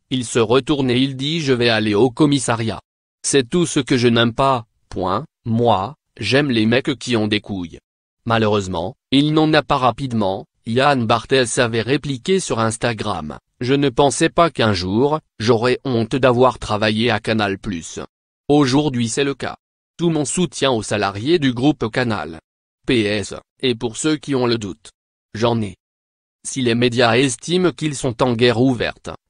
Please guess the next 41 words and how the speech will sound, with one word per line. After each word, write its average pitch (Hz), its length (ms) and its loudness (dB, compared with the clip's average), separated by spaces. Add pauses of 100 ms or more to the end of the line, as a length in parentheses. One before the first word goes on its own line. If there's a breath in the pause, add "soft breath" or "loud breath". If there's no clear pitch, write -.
(120)
Cyril 147 400 0
Hanouna 135 440 2
a 127 80 0
tenu 151 340 4
à 120 60 4
se 113 160 -4
confier 143 440 -2
à 120 120 0
ce 135 160 -2
sujet 120 400 0
lors 127 240 2
d'un 127 160 0
entretien 117 560 -2
avec 110 280 -4
le 113 120 0
magazine 127 580 0
Marianne. 104 560 -2 (460)
L'animateur 127 760 2
de 113 100 0
T 117 220 -2
P 113 240 -2
M 139 220 0
P 139 220 2
estime 170 440 0
que 123 140 0
son 135 240 0
émission 123 440 2
ne 139 100 2
ressemble 123 680 4
pas 139 220 2
à 123 60 2
celle 151 300 -2
de 113 100 0
Yann 117 360 2
Barthès, 113 640 -2 (260)
une 131 220 4
France 123 400 0
bobo 113 420 4
contre 117 300 -4
une 135 180 2
France 113 480 0